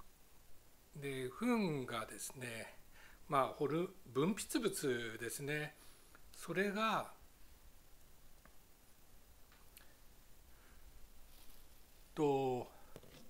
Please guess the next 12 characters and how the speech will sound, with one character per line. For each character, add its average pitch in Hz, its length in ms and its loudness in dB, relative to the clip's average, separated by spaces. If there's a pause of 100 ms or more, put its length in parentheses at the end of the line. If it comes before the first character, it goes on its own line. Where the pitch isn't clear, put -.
(1040)
こ - 160 -12
こ 185 100 -2
に 180 100 2
も 147 160 -6 (1040)
結 190 300 0
構 131 240 0
つ - 120 2
い 180 80 2
て - 100 -2
ま 113 160 -2
す - 120 -4
ね。 - 380 -10